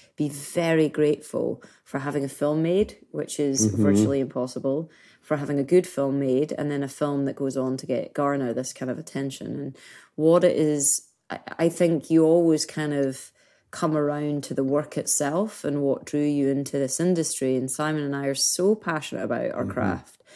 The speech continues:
Speaker 1: and telling stories and having an impact with the stories that we tell.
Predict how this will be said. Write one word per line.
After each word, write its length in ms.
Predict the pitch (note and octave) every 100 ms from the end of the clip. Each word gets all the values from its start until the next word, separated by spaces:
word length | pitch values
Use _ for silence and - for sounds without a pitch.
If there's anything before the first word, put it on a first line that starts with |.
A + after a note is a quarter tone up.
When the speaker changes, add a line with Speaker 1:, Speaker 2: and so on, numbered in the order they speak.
| - -
Speaker 1:
and 160 | D3+
telling 320 | D3 D3+ D3 C#3
stories 520 | - C#3 C#3 - -
and 140 | C#3
having 260 | D3+ D#3 D3
an 120 | C#3+
impact 500 | D#3 F3 - C3+ -
with 100 | C3
the 60 | B2+
stories 440 | - C3 B2 A#2+
that 120 | -
we 80 | C3+
tell. 460 | B2 A#2+ A#2+ B2+